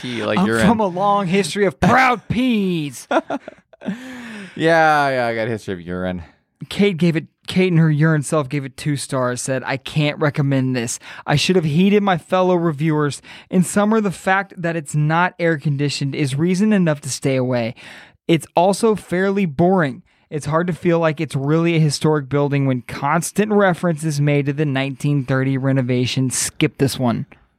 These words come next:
Speaker 1: Wow.
Speaker 2: Salty.
Speaker 1: So she doesn't like
Speaker 2: Shitty
Speaker 1: history.
Speaker 2: like all the other Houston people.
Speaker 1: Yeah. Oh,
Speaker 2: Yeah.
Speaker 1: you know,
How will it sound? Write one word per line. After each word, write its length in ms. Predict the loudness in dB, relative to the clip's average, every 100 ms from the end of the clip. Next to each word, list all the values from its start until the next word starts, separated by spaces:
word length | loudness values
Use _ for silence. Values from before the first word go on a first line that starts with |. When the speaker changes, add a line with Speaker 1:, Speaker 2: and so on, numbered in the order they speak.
| _ -20 _ -14
Speaker 1:
Wow. 500 | -6 -2 -2 -4 -8
Speaker 2:
Salty. 600 | -8 -6 -2 2 2 2
Speaker 1:
So 40 | -2
she 200 | -2 0
doesn't 280 | 0 -4
like 300 | -4 -4 -4
Speaker 2:
Shitty 460 | -6 -4 0 2 4
Speaker 1:
history. 380 | 4 2 0 0 -2
Speaker 2:
like 60 |
all 180 | 0 2
the 120 | 2
other 140 | 2 0
Houston 400 | -4 -6 -6 -6
people. 400 | -6 -6 -8 -8 -2
Speaker 1:
Yeah. 300 | 0 0 -6 -16 -4
Oh, 120 | 0 2
Speaker 2:
Yeah. 100 | 2
Speaker 1:
you 60 |
know, 260 | 2 0